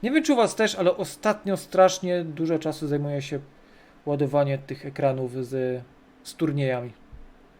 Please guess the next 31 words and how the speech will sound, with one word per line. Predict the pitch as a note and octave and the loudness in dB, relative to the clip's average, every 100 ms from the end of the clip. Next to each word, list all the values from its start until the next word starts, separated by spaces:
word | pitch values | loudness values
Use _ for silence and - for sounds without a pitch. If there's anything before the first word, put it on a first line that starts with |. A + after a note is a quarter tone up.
| _ - _ - | _ -20 _ -8
No | D3+ | -4
więc | C3+ - | -4 -6
nie | C3 | -12
chce | - C3 | -10 -10
mi | |
się | A#2+ | -8
na | C3 | -10
to | - C3 | -10 0
czekać. | F#3 F#3 D#3+ - - _ - - | 0 2 0 -2 -18 _ -20 -14
A | - | -8
jakaś | C#3 C#3 - | -8 -8 -12
kropka | - - - | -10 -8 -8
czerwona. | C3 C3 B2 C#3 C#3 | -8 -8 -6 -6 -6
Aha, | C3+ C#3+ | -6 -6
tak, | A2+ - B2 | -6 -8 -16
no, | |
kropka | - C#3 - | -10 -12 -10
czerwona | - B2+ C3 C#3 C3 | -10 -6 -4 -4 -4
jest | C3+ - | -8 -10
przez | - B2+ - | -16 -16 -16
Cupidusa. | D3+ G3+ G#3+ - - - - - - - - _ _ _ _ _ _ - _ _ _ _ _ | -16 -8 -4 -4 -6 -20 -20 -20 -20 -20 -20 _ _ _ _ _ _ -20 _ _ _ _ _
Coś | - C#3 | -16 -8
jeszcze? | E3 - F#3 F3+ - _ _ - | -8 0 0 0 -4 _ _ -8
No | A#3+ | -2
i | G3+ | -2
to | C3+ | -2
tyle. | C3 F#3+ E3 C#3+ C#3 - _ _ _ _ _ _ _ _ _ _ _ _ _ _ _ _ _ _ | 0 4 4 2 -6 -18 _ _ _ _ _ _ _ _ _ _ _ _ _ _ _ _ _ _
No | D4+ | -4
cóż, | D4+ E3 - - - - - - | -2 -2 -2 -10 -14 -20 -20 -4
drugie | A#3+ C4+ C4 | 2 4 6
konto, | B3 A3 G#3+ G#3 | 4 4 4 4